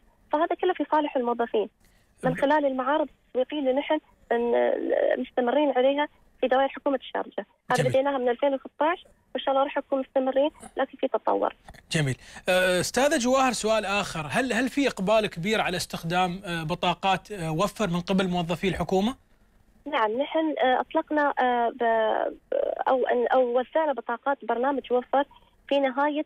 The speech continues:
Speaker 1: ألفين وثمانية عشر، ولاحظنا أن كثير موظفين من بعد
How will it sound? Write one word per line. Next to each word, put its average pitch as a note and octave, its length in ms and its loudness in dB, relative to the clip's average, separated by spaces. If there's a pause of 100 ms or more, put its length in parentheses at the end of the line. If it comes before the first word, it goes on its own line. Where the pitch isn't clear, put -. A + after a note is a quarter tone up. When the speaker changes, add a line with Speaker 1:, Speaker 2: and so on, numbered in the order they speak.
Speaker 1:
ألفين C4+ 460 0
وثمانية A3 1120 0
عشر، B3+ 260 0 (440)
ولاحظنا A#3+ 840 0
أن C4+ 120 0
كثير D#4+ 320 -2
موظفين B3+ 440 0
من A#3 80 -2
بعد D4 220 0